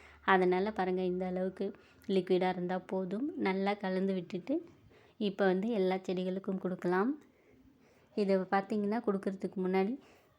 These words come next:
மண்ணு காஞ்சிருக்கிற டைம்ல கொடுங்க, நல்லா எஃபெக்டிவா இருக்கும். நான் வந்து என்னோட மல்லி செடி, ரோஜா செடி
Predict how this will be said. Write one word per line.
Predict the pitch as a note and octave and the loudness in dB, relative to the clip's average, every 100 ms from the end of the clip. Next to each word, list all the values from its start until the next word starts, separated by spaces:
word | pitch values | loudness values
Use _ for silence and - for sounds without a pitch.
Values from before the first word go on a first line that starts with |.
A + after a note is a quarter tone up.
| - | 0
மண்ணு | G#3 G#3+ A3 G#3 | 4 4 4 2
காஞ்சிருக்கிற | F#3+ G3+ G3+ F#3+ F#3+ F#3 | 2 2 0 -2 -2 -2
டைம்ல | F#3+ F#3+ G3+ G3 | -2 0 -2 -4
கொடுங்க, | F#3+ F#3 F#3+ A#3+ D#4 A#3+ | -4 -4 -2 -2 -4 -2
நல்லா | F#3 F#3 | 0 0
எஃபெக்டிவா | F#3 F#3+ - F#3 F#3+ F#3+ | -2 -6 -6 -2 0 0
இருக்கும். | F3+ G3 G#3+ C#4 D4+ _ _ - - - - - | -2 -2 -2 -2 -6 _ _ -20 -14 -14 -10 -2
நான் | F#3+ F#3 F#3 | 0 2 2
வந்து | F#3+ F#3+ | 0 0
என்னோட | F#3+ F#3 F3 | 0 0 0
மல்லி | F3+ F3+ F#3+ F#3+ | 0 0 -2 -4
செடி, | F3 F3+ F3+ | -2 0 0
ரோஜா | F3+ F3+ F3 F3+ F3 | 0 0 0 -4 -4
செடி | F3 E3+ | -4 -4